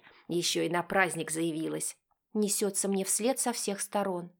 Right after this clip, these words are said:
И всё это, конечно же, справедливо и заслуженно. Но, боже, как же больно! Мне кажется, от этой боли меня просто разорвёт на части. Я плачу и плачу, и не могу остановиться. Только когда Илья заводит меня к себе в квартиру,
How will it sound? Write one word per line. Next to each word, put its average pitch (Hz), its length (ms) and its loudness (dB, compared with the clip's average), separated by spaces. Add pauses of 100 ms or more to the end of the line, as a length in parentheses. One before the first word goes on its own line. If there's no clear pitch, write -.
(460)
И 208 100 0
всё 233 260 4
это, 226 160 4
конечно 214 540 2
же, 196 100 -2
справедливо 220 760 0
и 247 40 2
заслуженно. 202 840 0 (400)
Но, 233 220 6
боже, 190 520 -2 (140)
как 294 220 4
же 269 160 4
больно! 202 600 4 (440)
Мне 220 240 4
кажется, 214 500 4
от 208 120 0
этой 220 200 2
боли 254 340 2
меня 240 240 4
просто 240 480 6
разорвёт 208 540 2
на 208 140 0
части. 185 600 -4 (480)
Я 214 220 2
плачу 247 480 4
и 226 40 0
плачу, 208 540 -2 (300)
и 247 40 4
не 240 120 8
могу 226 240 8
остановиться. 214 880 2 (500)
Только 196 300 0
когда 202 360 4
Илья 214 340 4
заводит 208 440 0
меня 202 220 2
к 196 80 -4
себе 196 260 0
в - 80 -10
квартиру, 247 680 0